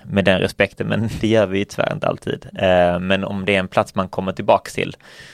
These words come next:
så känns det som att det finns sånt inneboende i alla som kommer dit och är där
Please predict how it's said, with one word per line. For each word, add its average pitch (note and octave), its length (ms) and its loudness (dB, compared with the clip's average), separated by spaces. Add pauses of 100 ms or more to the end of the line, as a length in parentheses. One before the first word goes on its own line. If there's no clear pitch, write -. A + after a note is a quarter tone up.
(100)
så - 160 -10
känns F#2 280 0
det - 60 -4
som F#2 140 -4
att - 140 -4
det - 100 -6
finns F2+ 320 -4
sånt F#2 180 -8
inneboende F#2 760 -2
i F#2 60 4
alla F#2+ 220 2
som - 200 -10
kommer F2+ 340 -2
dit - 300 -2
och - 100 0
är F#2 220 2
där - 320 0